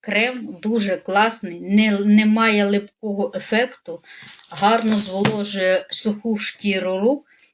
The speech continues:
Великий об'єм сім-, сімдесят п'ять мілілітрів вистачає надовго, адже потрібно його зовсім трошки. Далі в мене в замовленні ще, о,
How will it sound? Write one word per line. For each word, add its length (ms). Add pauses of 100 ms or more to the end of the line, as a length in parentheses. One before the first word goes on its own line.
(500)
Великий 440
об'єм 380
сім-, 380 (120)
сімдесят 600
п'ять 280
мілілітрів 840
вистачає 800 (680)
надовго, 600
адже 300
потрібно 500
його 260
зовсім 580
трошки. 600 (1800)
Далі 380
в 80
мене 300
в 60
замовленні 960 (1700)
ще, 300
о, 120